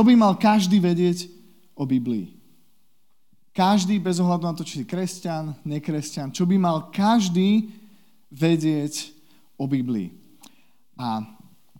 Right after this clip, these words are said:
skôr ako sa dostanem k tomu úplne špecificky,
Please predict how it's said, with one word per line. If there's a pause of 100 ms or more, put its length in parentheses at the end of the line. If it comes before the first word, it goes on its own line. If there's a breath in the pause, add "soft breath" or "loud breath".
(120)
skôr
ako
sa
dostanem
k
tomu
úplne
špecificky,